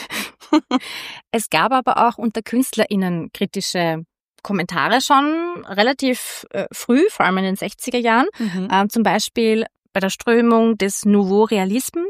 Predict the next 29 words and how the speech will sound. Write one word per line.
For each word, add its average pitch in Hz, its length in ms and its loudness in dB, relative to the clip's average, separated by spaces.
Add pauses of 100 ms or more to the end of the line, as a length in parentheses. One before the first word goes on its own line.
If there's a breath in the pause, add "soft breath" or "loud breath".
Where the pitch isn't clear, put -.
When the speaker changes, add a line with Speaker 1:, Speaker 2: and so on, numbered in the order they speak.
(140)
Speaker 1:
zum 254 180 -2
Beispiel. 233 580 0 (500 loud breath)
Da 214 120 -6
gibt's - 260 -8
das - 220 -2
KünstlerInnenpaar 220 1080 2 (180)
Christo 294 440 0
und 208 200 0
Jean-Claude. 214 680 -2 (1120)
Und 226 220 0
die 226 160 -2
wurden 339 220 2
bekannt 254 540 -2
durch 247 180 -2
die 247 140 0
Verhüllung 254 460 2
von 214 300 0
Objekten, 175 720 -4 (340 soft breath)
sogar 185 380 2
eben 180 200 -2
von 226 360 -2
Häusern 180 720 0
und 170 460 -6
Landschaften. 190 1160 0
Äh, 185 380 -2
man 185 200 -2
denke 220 260 -4
zum 240 120 -4
Beispiel 226 300 -2